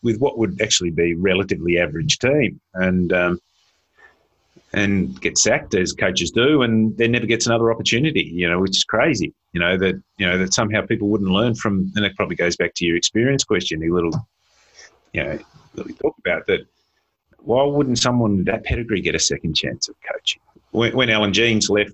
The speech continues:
uh, Hawthorn, and, and embarrassingly, I, you know, not embarrassingly, we appointed him coach of Richmond, which was a big thing at the time. And I said, uh, "Okay, which of," 'cause there was a whole group of these great Hawthorn people who were retiring. And I said, "Oh, who,"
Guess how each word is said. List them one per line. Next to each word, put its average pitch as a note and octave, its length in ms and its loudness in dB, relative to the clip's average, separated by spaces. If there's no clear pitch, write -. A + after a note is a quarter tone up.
uh, F#2 280 2
Hawthorn, A2 640 0
and, F#2 300 2
and F#2 420 0
embarrassingly, G2 760 2
I, G#2 140 4
you F#2+ 480 -4
know, F#2 100 0
not F#2+ 160 0
embarrassingly, E2+ 460 -2
we G#2 100 2
appointed G2+ 320 -4
him E2+ 60 -8
coach - 260 -2
of - 80 -6
Richmond, D#2 300 -4
which D#2+ 100 -8
was E2 100 -10
a - 40 -20
big F2+ 180 -4
thing E2+ 160 -4
at - 60 -8
the - 200 -2
time. A#2 200 2
And F#2 80 0
I - 20 2
said, F#2 260 -2
uh, F#2 320 2
"Okay, G2 180 -2
which B2 220 0
of," F2+ 140 -2
'cause - 300 -8
there F#2+ 60 2
was F#2+ 80 0
a F#2+ 40 0
whole A2 220 2
group G#2 240 -2
of E2+ 80 -2
these E2+ 160 0
great - 240 -4
Hawthorn A#2 340 -2
people F2 280 -4
who D#2 60 -4
were D#2 100 -2
retiring. A2 520 0
And G2 220 2
I F#2 40 4
said, F#2+ 200 0
"Oh, F#2 160 2
who," G#2 120 0